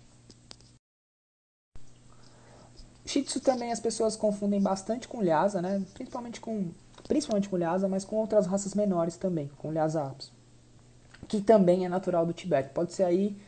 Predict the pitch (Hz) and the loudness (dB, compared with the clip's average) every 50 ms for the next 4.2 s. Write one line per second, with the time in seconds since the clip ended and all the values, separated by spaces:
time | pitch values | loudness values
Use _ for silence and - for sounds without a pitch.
0 | - - - - - - - 151 156 170 196 196 - - - - 151 156 156 - | -20 -20 -20 -20 -18 -8 -4 -2 -2 -2 -2 -4 -10 -18 -8 -2 -2 -2 0 -2
1 | - - 165 156 156 151 147 143 139 135 131 - - - - - - - - - | -2 0 2 2 2 2 0 -2 -4 -6 -8 -10 -10 -14 -16 -20 -20 -20 -20 -20
2 | - - - - - - _ - - - - - - 330 269 254 285 262 - - | -20 -20 -20 -20 -20 -20 _ -20 -20 -20 -20 -4 -2 -2 0 0 -2 -4 -2 2
3 | 214 208 202 - - - 185 170 - - 277 247 196 147 - - - - - - | 2 2 2 0 -2 -4 -4 0 2 2 2 2 2 -2 -4 -8 -16 -20 -8 -4
4 | 147 165 190 | -4 -4 -4